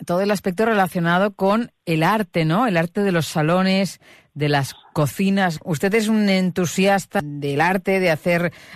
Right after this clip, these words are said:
eh, de su establecimiento un lugar especial,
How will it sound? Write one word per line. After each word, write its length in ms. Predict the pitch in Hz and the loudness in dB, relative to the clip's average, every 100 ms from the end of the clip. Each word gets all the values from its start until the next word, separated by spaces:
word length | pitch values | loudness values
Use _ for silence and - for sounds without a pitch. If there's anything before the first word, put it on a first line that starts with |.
| - | -6
eh, 320 | 147 139 139 | -2 0 0
de 180 | 147 143 | 0 -2
su 100 | 147 | -2
establecimiento 720 | - 156 147 156 160 185 - | 0 0 0 0 0 0 0
un 160 | 185 165 | 0 0
lugar 420 | 156 160 165 170 - | 2 2 2 0 -2
especial, 840 | 160 - - 151 - 160 160 220 | -4 -2 -4 -4 -2 0 2 0